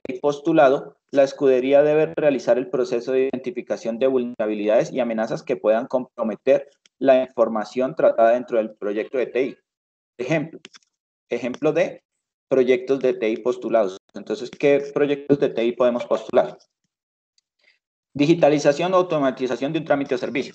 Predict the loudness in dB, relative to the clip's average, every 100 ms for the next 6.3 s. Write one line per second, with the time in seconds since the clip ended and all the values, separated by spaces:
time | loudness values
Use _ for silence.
0 | -14 -10 -10 -12 -8 -10 -6 -10 -8 -4
1 | -4 -2 2 2 2 -2 -16 _ _ _
2 | 2 4 4 4 4 4 2 -2 -2 -2
3 | -2 0 -4 0 -2 -2 -4 -6 -2 2
4 | 4 2 0 -6 -10 -14 -6 -4 -2 -2
5 | -2 -2 -2 -4 -6 -4 -4 -2 -2 0
6 | -2 -2 -8